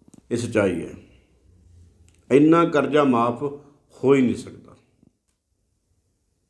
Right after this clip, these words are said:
ਇਹ, ਇਹ ਸੱਚ ਹੈ ਬਹੁਤ ਵੱਡਾ। ਤੇ ਨਾ ਦਸ ਹਜ਼ਾਰ ਕਿਸੇ ਨੂੰ ਪੈਨਸ਼ਨ ਮਿਲਣੀ ਹੈ। ਲੋਲੀਪੌਪ ਨੇ ਲੀਡਰਾਂ ਦੇ, ਪਹਿਲਾਂ ਮਿਲਦੇ ਰਹੇ ਨੇ,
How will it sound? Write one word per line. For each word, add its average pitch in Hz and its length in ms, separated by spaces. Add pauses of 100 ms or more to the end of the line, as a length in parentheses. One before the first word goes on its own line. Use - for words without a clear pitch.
(1800)
ਇਹ, 127 100
ਇਹ 135 100
ਸੱਚ 123 340
ਹੈ 95 60
ਬਹੁਤ 95 220
ਵੱਡਾ। - 280 (1160)
ਤੇ 131 100
ਨਾ 131 460 (420)
ਦਸ 123 200
ਹਜ਼ਾਰ 135 280
ਕਿਸੇ 135 240
ਨੂੰ 131 140
ਪੈਨਸ਼ਨ 98 400
ਮਿਲਣੀ 92 420
ਹੈ। - 80 (680)
ਲੋਲੀਪੌਪ 147 500
ਨੇ 143 100
ਲੀਡਰਾਂ 139 360
ਦੇ, 101 180 (1300)
ਪਹਿਲਾਂ 135 260
ਮਿਲਦੇ 147 300
ਰਹੇ 127 160
ਨੇ, 113 340